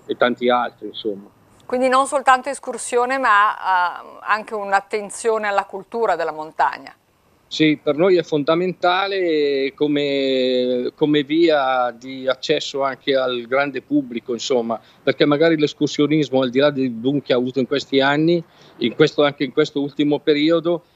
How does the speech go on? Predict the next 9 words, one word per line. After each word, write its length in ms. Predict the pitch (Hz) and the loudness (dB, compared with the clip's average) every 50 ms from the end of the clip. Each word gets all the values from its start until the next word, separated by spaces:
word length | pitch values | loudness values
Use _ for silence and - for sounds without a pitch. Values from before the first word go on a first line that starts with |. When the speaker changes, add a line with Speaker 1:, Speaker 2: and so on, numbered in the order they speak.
| _ _ _ | _ _ _
Speaker 1:
eh, 560 | - - 127 127 127 127 123 120 123 127 123 - | -6 -4 -2 0 0 0 0 0 0 -2 -2 -2
crediamo 640 | - 147 143 139 135 151 156 156 156 156 151 135 - | -2 -2 -2 0 2 2 2 2 2 0 0 -2 -2
che 200 | - - 143 143 | -2 0 0 2
la 140 | 135 135 135 | 2 2 0
via 220 | 127 139 156 151 | 0 0 -2 -2
culturale 600 | - - 143 127 - - 139 135 143 151 147 147 | -2 -4 -6 -6 -4 -2 0 2 2 2 2 0
possa 380 | 135 - 131 131 - - - 135 | -2 -2 -2 -2 -2 -2 -2 -2
essere 480 | 135 131 - - 139 131 131 131 127 131 | -2 -2 -2 -2 -2 0 2 2 2 0
una, 480 | 127 127 127 127 131 127 123 123 117 | 0 0 0 0 0 0 0 0 -2